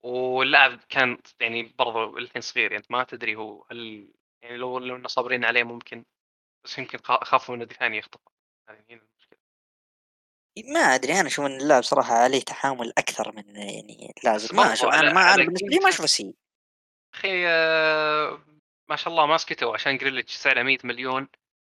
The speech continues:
Speaker 1: ما في أحد ما تكلم عنه عشان السيتي موقع معه.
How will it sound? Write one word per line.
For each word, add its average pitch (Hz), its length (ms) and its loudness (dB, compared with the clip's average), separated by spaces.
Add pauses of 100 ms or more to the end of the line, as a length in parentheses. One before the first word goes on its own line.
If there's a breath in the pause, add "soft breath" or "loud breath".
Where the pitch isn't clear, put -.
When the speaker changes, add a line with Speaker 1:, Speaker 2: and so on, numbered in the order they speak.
(240)
Speaker 1:
ما 135 260 2
في 143 260 4
أحد 135 220 -2
ما 123 80 2
تكلم 117 400 0
عنه 107 180 -6
عشان 113 220 -4
السيتي 117 280 -10
موقع 107 300 -6
معه. 101 280 -8